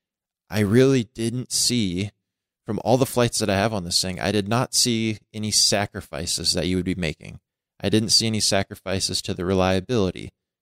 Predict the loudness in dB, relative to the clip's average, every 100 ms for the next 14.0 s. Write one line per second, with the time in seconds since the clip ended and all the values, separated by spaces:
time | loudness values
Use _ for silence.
0 | -8 -4 -4 0 0 2 0 -2 -4 -4
1 | -8 -10 _ _ _ -10 -8 0 4 4
2 | 4 2 0 -2 -2 -2 -4 -6 -6 -8
3 | -8 -10 -6 -4 -2 -4 -4 -4 -6 -10
4 | _ _ -8 -4 -4 -6 -12 -20 _ _
5 | _ _ _ _ -10 -4 0 2 2 0
6 | _ _ _ _ _ _ _ _ -14 -8
7 | -2 -2 0 0 2 0 0 -4 -4 -6
8 | -2 0 -2 -6 -12 -10 -8 -10 -16 -10
9 | 0 4 4 4 -4 _ _ _ _ _
10 | _ _ -2 2 2 2 0 0 2 2
11 | 2 0 2 2 2 0 -2 -2 -2 -2
12 | 0 0 -2 -6 -8 -12 _ _ _ 0
13 | 0 0 -4 -4 -2 0 -2 -2 -4